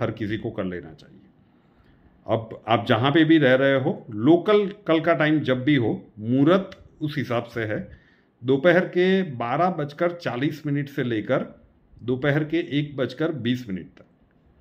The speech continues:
दोपहर के बारह बजकर चालीस मिनट से लेकर दोपहर के एक बजकर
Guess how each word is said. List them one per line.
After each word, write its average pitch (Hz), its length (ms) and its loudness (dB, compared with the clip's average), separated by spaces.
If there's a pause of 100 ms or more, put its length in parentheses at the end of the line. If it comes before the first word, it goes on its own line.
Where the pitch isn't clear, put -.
(440)
दोपहर 123 340 2
के 147 180 0
बारह 117 340 -2
बजकर 139 400 -4
चालीस 120 500 -4
मिनट 107 240 -4
से 113 140 -6
लेकर 107 360 -2
दोपहर 113 440 -2
के 143 380 -4
एक 131 160 -6
बजकर 120 580 -4